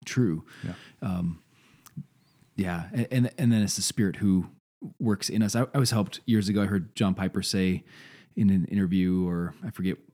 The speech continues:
Speaker 1: the context of it, but he, he said something like, um, for him personally, it, it's not like every quiet time, devotional time that he has is
Speaker 2: Mm.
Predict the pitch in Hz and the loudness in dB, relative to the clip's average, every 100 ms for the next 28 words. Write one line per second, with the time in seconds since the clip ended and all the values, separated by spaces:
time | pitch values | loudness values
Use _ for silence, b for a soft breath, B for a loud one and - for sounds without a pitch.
0 | _ 87 98 101 - 98 101 92 - 92 | _ -12 -4 -4 0 0 0 -4 -2 -2
1 | 87 95 95 - 107 - 113 92 127 104 | -4 -4 -4 -4 -6 0 0 4 4 6
2 | 107 107 101 101 - b b b b 104 | 4 6 4 2 -4 b b b b -6
3 | 92 90 90 - _ _ _ _ _ _ | -4 -2 -4 -6 _ _ _ _ _ _
4 | - _ _ _ - - 160 - 104 90 | -20 _ _ _ -14 -12 -12 -2 -2 2
5 | 98 101 147 - 87 82 82 - 101 - | 2 4 2 2 -2 -2 -4 -6 -6 -2
6 | 107 78 92 90 90 92 87 - _ _ | -2 -2 -4 -4 -2 0 -2 -6 _ _
7 | _ - 98 92 78 - 85 85 85 92 | _ -6 -2 -2 -4 -6 -6 -4 -2 -2
8 | 92 92 - 87 85 85 82 95 87 85 | -2 -6 -4 -4 -2 -4 -2 -2 -2 -4
9 | - 95 92 87 | -6 0 2 0